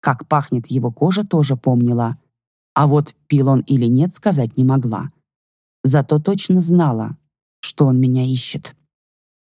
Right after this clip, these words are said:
Артур, как и я, загремел с пневмонией в больницу. Но лечили его, конечно, в частной клинике и не в нашей стране. Его нашла все-таки собственная служба безопасности, как я поняла,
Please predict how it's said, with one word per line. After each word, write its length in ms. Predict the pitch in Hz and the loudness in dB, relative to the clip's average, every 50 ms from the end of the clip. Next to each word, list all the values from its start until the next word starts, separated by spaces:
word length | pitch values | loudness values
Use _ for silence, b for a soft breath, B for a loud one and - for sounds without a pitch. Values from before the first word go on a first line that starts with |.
| _ _ _ _ _ - | _ _ _ _ _ 0
Артур, 440 | 151 156 156 156 - 285 311 320 | 0 0 0 0 -2 -2 -2 -2
как 300 | - - 240 240 - - | 0 -2 -2 -2 0 0
и 40 | 196 | 0
я, 240 | 185 170 180 214 226 | 2 2 2 2 2
загремел 600 | 196 160 180 170 151 156 147 143 147 180 196 208 | 2 0 0 0 2 2 2 2 2 2 0 -2
с 80 | 196 - | -4 -2
пневмонией 680 | - 160 156 151 135 135 135 131 131 139 156 165 160 | 0 2 4 4 4 2 2 2 2 2 2 2 0
в 80 | 147 | 0
больницу. 760 | 139 131 151 151 151 147 135 117 110 - - - - - - _ _ _ _ _ _ _ _ _ - - | 0 0 2 2 4 2 2 0 -2 -6 -8 -8 -8 -10 -12 _ _ _ _ _ _ _ _ _ 0 2
Но 100 | 160 160 | 2 4
лечили 400 | 160 160 156 - - 277 254 240 | 2 0 -2 -2 -2 0 2 2
его, 240 | 226 233 214 226 | 2 2 2 0
конечно, 540 | 214 - 202 202 208 208 208 202 - 165 139 | 0 0 0 0 2 0 0 0 0 -2 -2
в 80 | - - | -2 -4
частной 400 | - - 143 151 - - 131 117 | -2 0 0 0 2 0 0 0
клинике 680 | - - 151 156 151 135 110 - - 123 113 113 - _ _ - | 2 2 2 4 4 4 2 0 -2 -4 -4 -4 -6 _ _ 0
и 60 | - | 2
не 160 | 254 247 233 185 | 4 4 4 4
в 80 | 165 | 2
нашей 320 | 165 156 156 151 - 156 147 | 2 2 2 0 0 -2 -2
стране. 680 | - - - 151 143 131 120 113 110 107 107 - - _ _ _ _ _ _ _ _ _ _ _ _ _ _ _ _ _ _ _ _ _ - | -2 0 0 0 2 2 2 0 0 -2 -4 -6 -10 _ _ _ _ _ _ _ _ _ _ _ _ _ _ _ _ _ _ _ _ _ 0
Его 300 | - 151 165 208 254 285 | 2 2 2 4 2 2
нашла 360 | 262 247 226 - - 233 247 | 2 0 0 -2 0 0 0
все-таки 460 | 247 - - 220 220 208 202 190 - 185 | 0 0 -2 -2 -2 -2 -2 -2 -2 -2
собственная 680 | 175 - 190 180 - - - 165 156 156 156 156 147 143 | 0 0 -2 -2 -2 -2 -2 0 2 4 4 4 2 2
служба 400 | 143 - 156 151 143 - 143 127 | 0 0 0 0 2 2 0 0
безопасности, 1120 | 117 131 117 117 127 120 - - 175 196 196 - 208 196 190 - - - 190 185 185 190 _ | 0 0 0 0 -2 -2 0 -2 -2 -2 0 -2 -4 -4 -4 -6 -6 -4 -4 -4 -4 -6 _
как 220 | - 156 156 - | -2 -2 -2 0
я 100 | 156 147 | -2 -2
поняла, 520 | 147 - 147 147 143 143 143 139 139 147 | 0 2 2 2 2 2 0 0 -2 -6